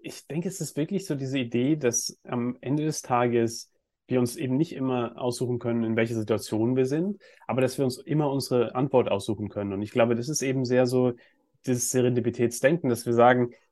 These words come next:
im Endeffekt die, die spannendsten Sachen, Viagra, Penicillin, all diese ganzen Innovationen, Innovation, der Weg, wie wir die Liebe finden und so weiter,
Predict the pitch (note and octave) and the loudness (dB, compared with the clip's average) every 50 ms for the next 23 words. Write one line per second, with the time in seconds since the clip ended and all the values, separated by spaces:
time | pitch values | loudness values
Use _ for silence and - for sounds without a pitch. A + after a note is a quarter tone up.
0 | _ _ _ - - C3+ C3 B2+ - D3+ F#3 F#3 F#3 - - C#3+ C3 - - _ | _ _ _ -8 -4 -2 -2 0 0 0 2 2 2 4 4 2 2 2 -6 _
1 | - B2+ A#2+ A#2+ - _ - - A#2+ A2+ - - - - - C3 C#3+ F#3 G3 G3 | -6 -6 -6 -6 -8 _ -8 -8 -8 -6 -6 -8 -6 -2 0 0 4 4 4 4
2 | F#3 F#3+ - C3+ B2 B2+ C3+ C3+ - A2 G#2+ A2+ A#2+ B2+ C3 C3+ C#3+ C#3 C3+ C3+ | 2 0 -2 -2 2 2 2 2 2 -4 -4 0 2 4 4 4 4 2 2 0
3 | B2 - - D3+ D3 C#3 C3 - - C3+ C3 C3 C3 C3 C3 B2+ B2+ B2+ - - | 0 0 -2 0 0 0 0 0 -2 0 0 2 2 2 2 2 2 0 -4 -12
4 | - - - C3+ D3 D3 D3 C#3+ C3 C#3 C3+ B2 C#3 C#3 C#3+ C#3 C3 C3 B2+ - | -10 -2 2 2 4 4 2 2 0 0 0 0 0 0 2 4 4 2 2 2
5 | - C3+ C3 B2+ C3+ C#3 C#3+ C3 B2+ - - - B2+ - A#2+ B2+ _ _ - _ | 2 2 2 4 2 2 2 2 2 0 0 -8 -12 -12 -14 -16 _ _ -20 _
6 | _ - - B2+ B2 C#3 C#3+ C#3 C3+ C#3 C3+ C#3+ C#3 C3 C3+ C#3+ D#3 D#3 D3+ C#3 | _ 2 2 4 6 6 4 2 2 2 2 2 2 2 2 0 0 0 0 0
7 | - - C3+ A#2+ A#2 B2 A#2 A#2 A2 G#2+ A2+ A2+ A2 G2+ G#2 - | 0 2 0 2 2 0 -2 -2 0 4 4 4 4 4 0 -4